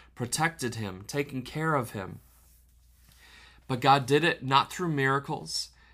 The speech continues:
not through sending an angel, not through, uh, doves bringing him food, but through the, through the background miracles <laughs> of providence,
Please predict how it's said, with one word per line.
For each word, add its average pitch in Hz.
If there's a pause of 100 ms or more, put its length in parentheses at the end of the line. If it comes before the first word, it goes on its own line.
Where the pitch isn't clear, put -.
(140)
not 127
through -
sending 143
an 127
angel, 139
not 131
through, 127 (400)
uh, 107
doves 135
bringing 127
him 120
food, 151
but 120
through 131 (640)
the, 113 (340)
through 139
the 127
background 123
miracles 113
<laughs> -
of 117 (160)
providence, 113